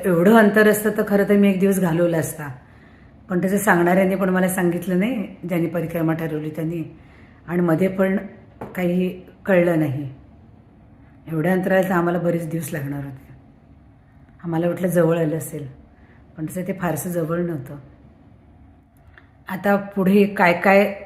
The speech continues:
आणि कसं कसं घडलं हे ऐकायची उत्सुकता आहे ना तुम्हाला, पण ते आता पुढच्या भागात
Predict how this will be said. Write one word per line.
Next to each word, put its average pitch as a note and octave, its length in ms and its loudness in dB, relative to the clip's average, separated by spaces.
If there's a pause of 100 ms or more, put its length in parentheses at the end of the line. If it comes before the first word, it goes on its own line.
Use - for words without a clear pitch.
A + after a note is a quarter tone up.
(140)
आणि F3+ 160 0
कसं F#3+ 260 -2
कसं G#3 260 0
घडलं F#3+ 440 2 (720)
हे G3 60 -2
ऐकायची F#3+ 380 2
उत्सुकता G3 380 -2
आहे G3 120 4
ना F#3 80 2
तुम्हाला, F3+ 480 -2 (1200)
पण F3 180 -6
ते F#3 80 0
आता F#3 280 -4 (380)
पुढच्या F3+ 280 -2
भागात E3 280 -4